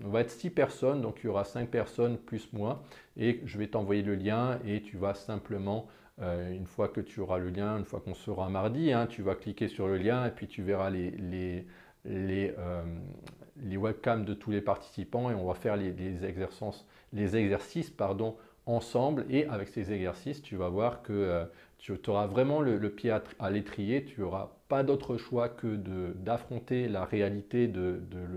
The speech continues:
de l'occupation de tes journées et, euh, ça va vraiment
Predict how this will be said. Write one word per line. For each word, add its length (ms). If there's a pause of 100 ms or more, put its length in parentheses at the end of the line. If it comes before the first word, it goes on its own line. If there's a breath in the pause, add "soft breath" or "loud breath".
(160)
de 360
l'occupation 540
de 40
tes 180
journées 380 (480 loud breath)
et, 220
euh, 180
ça 200
va 80
vraiment 460